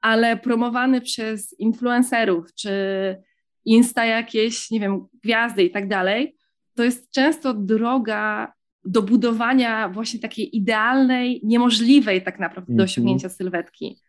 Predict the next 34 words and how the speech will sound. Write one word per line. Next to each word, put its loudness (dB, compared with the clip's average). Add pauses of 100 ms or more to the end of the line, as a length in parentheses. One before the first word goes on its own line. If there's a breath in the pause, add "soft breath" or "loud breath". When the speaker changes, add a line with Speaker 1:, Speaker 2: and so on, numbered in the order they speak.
(120)
Speaker 1:
dla 0
przeciętnej -2
osoby, -2
dla 0
przeciętnej 0
Grażyny 4
i -4
Janusza. -2
Speaker 2:
Tak. -4 (420 loud breath)
Speaker 1:
I 2
o 0
tym 0 (180)
dla -2
mnie -4
jest 0
ten -2
twój -8
wpis -10
właśnie, -8
Speaker 2:
Mhm. -2
Speaker 1:
że -2
to, 2
co -4
robi -6
z -8
nami -2 (200 soft breath)
gdzieś -6
tam -2
kultura 0
i -6
te -6
wizerunki, -4 (380 soft breath)
to 0
jest 0